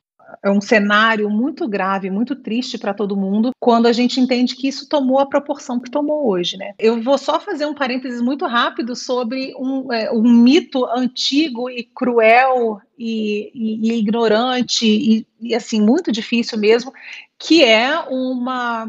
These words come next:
uma dessas fake news, uma dessas mentiras que acontecem já há algumas décadas e vira e mexe elas voltam, que é a associação da vacinação com o autismo.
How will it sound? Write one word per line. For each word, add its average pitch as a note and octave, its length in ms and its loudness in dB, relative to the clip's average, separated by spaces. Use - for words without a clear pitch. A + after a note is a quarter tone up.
uma D4 200 0
dessas A3+ 400 -4
fake A3 260 -4
news, G#3+ 320 -2
uma A#3 340 2
dessas G#3 360 0
mentiras A#3+ 560 2
que C#4+ 400 2
acontecem C#4 920 2
já A#3 160 2
há D4+ 360 0
algumas B3 520 2
décadas B3+ 760 0
e B3+ 200 2
vira C#4 300 2
e D#4+ 40 2
mexe A#3 500 2
elas G#3 380 2
voltam, G3 500 4
que C#4+ 120 2
é C4+ 40 6
a C4+ 180 4
associação C#4 920 0
da C4+ 120 4
vacinação B3 720 0
com C4 180 2
o C4+ 60 4
autismo. F3+ 760 0